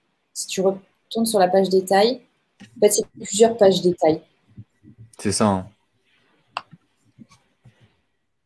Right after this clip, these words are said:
Speaker 2: Ah, voilà. Ah, elle est très beau cet article aussi.
Speaker 1: Oui. Puis là, ça matche bien le fait d'avoir la catégorie, la date,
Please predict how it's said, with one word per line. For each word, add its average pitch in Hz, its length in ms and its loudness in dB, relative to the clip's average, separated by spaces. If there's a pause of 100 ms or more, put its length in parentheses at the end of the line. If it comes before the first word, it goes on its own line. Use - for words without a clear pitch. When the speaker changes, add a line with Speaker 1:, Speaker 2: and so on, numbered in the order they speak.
(760)
Speaker 2:
Ah, 101 320 4
voilà. 87 300 -2 (1040)
Ah, 175 180 -2
elle 127 60 -2
est 120 60 -8
très - 120 -6
beau 175 160 -2
cet 139 160 -8
article 123 340 -6
aussi. 117 240 -6 (680)
Speaker 1:
Oui. 185 80 -2 (2750)
Puis 196 80 0
là, 226 100 6
ça 247 120 2
matche 233 240 4
bien 240 260 4
le 254 60 4
fait 214 120 4
d'avoir 190 280 6
la 185 100 6
catégorie, 226 760 2
la 214 140 8
date, 208 560 4